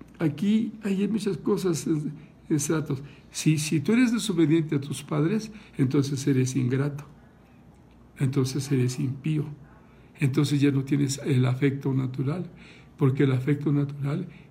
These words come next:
es lo que es por naturaleza, y ese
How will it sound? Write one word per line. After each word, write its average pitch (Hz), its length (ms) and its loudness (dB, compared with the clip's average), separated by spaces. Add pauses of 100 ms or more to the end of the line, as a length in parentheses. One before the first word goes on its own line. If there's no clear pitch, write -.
es 143 180 6
lo 135 180 4
que 147 120 4
es 143 100 4
por 127 240 0
naturaleza, 127 1120 -2 (540)
y 143 160 4
ese 143 300 2